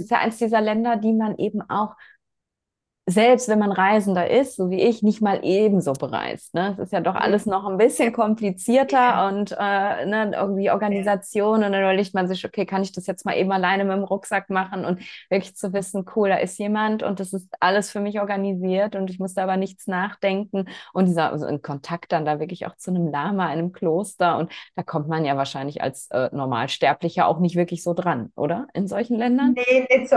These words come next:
Speaker 1: Mal
Speaker 2: nicht
Speaker 1: eben an
Speaker 2: so
Speaker 1: die Klostertür
Speaker 2: einfach.
Speaker 1: klopfen, Hallo, darf ich hier mal, ne? <laughs>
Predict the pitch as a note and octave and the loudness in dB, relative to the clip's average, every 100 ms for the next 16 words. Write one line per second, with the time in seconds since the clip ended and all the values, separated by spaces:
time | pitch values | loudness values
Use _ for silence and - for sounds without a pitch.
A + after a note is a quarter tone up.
0 | - - F3 A3+ A#3 G#3+ G#3+ C#4+ A3+ B3 | 4 4 8 8 10 6 6 10 8 10
1 | B3 A3 A#3+ A3 C#4 - - B3+ C#4+ G3+ | 6 8 6 6 6 6 4 4 6 6
2 | A#3 A3+ F3+ C#4+ C#4+ B3 A#3+ A#3+ A#3+ D4 | 6 6 4 4 -2 2 2 2 2 2
3 | F#4 C4+ D4 D4+ A3 A3 A3 A3 | 2 2 2 4 2 4 0 -2